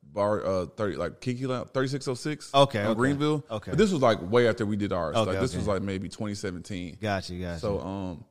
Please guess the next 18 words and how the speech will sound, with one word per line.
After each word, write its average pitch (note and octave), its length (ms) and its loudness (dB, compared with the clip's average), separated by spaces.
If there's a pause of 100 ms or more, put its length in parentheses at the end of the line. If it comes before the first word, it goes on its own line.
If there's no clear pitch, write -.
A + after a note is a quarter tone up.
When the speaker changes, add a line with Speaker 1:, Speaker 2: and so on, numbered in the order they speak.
(460)
Speaker 1:
she - 360 -6
did F#2+ 240 -6
that, A2 420 4
and F2+ 100 -6
then G2+ 100 -4
we G#2 80 -4
did G2 140 -4
another G#2+ 420 -4
show. G#2 540 -6
Like, F#2+ 120 -8
I G2+ 80 -6
had G#2+ 80 -6
her F#2+ 60 -4
open F#2+ 280 -8
up F#2+ 100 -8
for - 80 -18
maybe, F2+ 280 -6
like, D2 180 -8